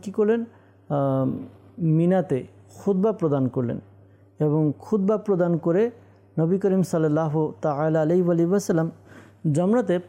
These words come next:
পাথর নিক্ষেপ করলেন। এরপর ওই দিনই, আহ, মিনাতে নবী করিম সাল্লাল্লাহু আলাইহি ওয়া সাল্লাম খুতবা প্রদান করলেন, যেই খুতবা তিনি আরাফার ময়দানে, আহ, প্রদান করেছিলেন। ওই বিদায় হজের যে ভাষণ সেটা প্রদান করলেন।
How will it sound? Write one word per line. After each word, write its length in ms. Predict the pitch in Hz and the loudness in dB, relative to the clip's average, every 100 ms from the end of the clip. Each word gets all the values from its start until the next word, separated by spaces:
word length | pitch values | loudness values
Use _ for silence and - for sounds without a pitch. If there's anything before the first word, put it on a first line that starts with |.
| - | -4
পাথর 520 | 160 156 - - 220 | -4 -4 -4 0 2
নিক্ষেপ 340 | 185 160 - 143 | 2 0 -2 -4
করলেন। 400 | - 143 135 - - | -2 0 0 -4 -2
এরপর 400 | 202 208 180 170 | -2 0 -2 0
ওই 140 | 170 190 | 0 2
দিনই, 260 | 185 165 - - - - | 2 0 -4 -20 -12 -4
আহ, 180 | 143 143 | 0 2
মিনাতে 680 | 147 156 190 233 170 160 - - - - - _ _ - | 2 2 2 0 -2 -4 -6 -20 -20 -20 -20 _ _ -2
নবী 220 | 160 185 | 0 2
করিম 200 | 220 220 | 2 0
সাল্লাল্লাহু 500 | 202 208 180 180 190 | 0 0 2 2 2
আলাইহি 160 | 185 165 | 2 2
ওয়া 100 | 156 | 0
সাল্লাম 280 | 156 185 254 - | 0 -2 -4 -12
খুতবা 360 | - - 254 247 | -12 -6 -2 0
প্রদান 320 | 190 170 165 | 0 0 0
করলেন, 340 | 156 180 208 160 | 2 2 2 2
যেই 160 | 185 | 2
খুতবা 360 | 202 226 185 185 | 0 0 2 2
তিনি 260 | 185 220 226 - - - | 0 -2 -6 -18 -20 -14
আরাফার 440 | - 160 196 208 180 | -4 0 0 2 2
ময়দানে, 460 | 156 139 143 196 254 - - - - | 2 2 2 0 -4 -16 -20 -14 -4
আহ, 240 | 135 135 131 | 0 0 0
প্রদান 300 | 180 190 160 | 0 2 2
করেছিলেন। 440 | 156 135 139 143 | 0 0 0 2
ওই 320 | 147 160 160 | 2 2 2
বিদায় 760 | 151 143 160 170 175 165 160 - | 2 2 2 2 2 2 -2 -4
হজের 420 | 123 143 143 170 | -4 -2 0 0
যে 120 | 151 156 | 0 0
ভাষণ 440 | 123 123 165 180 - - - _ | -2 -2 -2 -4 -6 -20 -20 _
সেটা 240 | - 247 | -4 -2
প্রদান 340 | - 190 160 151 | 0 0 0 0
করলেন। 320 | 147 139 | 0 0